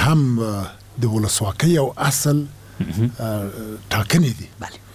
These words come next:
Speaker 1: اما په هغه وخت کې هم موږ د مختلفو رسنیو سره دا خبره کړې وه چې د افغانستان موجوده شرایط ته په کتو سره هغسې ټاکنې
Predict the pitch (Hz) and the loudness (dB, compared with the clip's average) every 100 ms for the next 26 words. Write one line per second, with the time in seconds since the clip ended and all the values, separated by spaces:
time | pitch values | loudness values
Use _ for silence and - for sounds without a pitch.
0 | - - - - - - - 175 185 - | -20 -20 -20 -20 -20 -14 0 4 4 4
1 | 135 135 151 127 - 139 120 135 135 131 | 2 4 4 2 0 0 2 2 2 0
2 | 117 127 120 107 110 110 - 160 147 131 | 0 0 0 0 -2 -2 0 0 2 2
3 | 104 123 117 113 117 113 - 123 110 110 | 2 2 2 2 0 0 2 0 0 0
4 | 117 120 113 104 - 110 87 - - - | 2 0 0 -2 -4 -6 -8 -14 -20 -20
5 | - - - - - - - 123 104 90 | -20 -20 -20 -20 -20 -14 -4 0 0 0
6 | 104 95 - 165 190 180 135 117 135 139 | 0 0 0 2 4 6 4 0 -2 -2
7 | 117 113 120 - - 113 107 - 120 - | -2 -4 -4 -6 -6 -2 -2 0 0 2
8 | 110 107 - 135 139 120 - 104 - 127 | 0 0 -2 0 0 0 -2 -2 0 2
9 | 127 | 4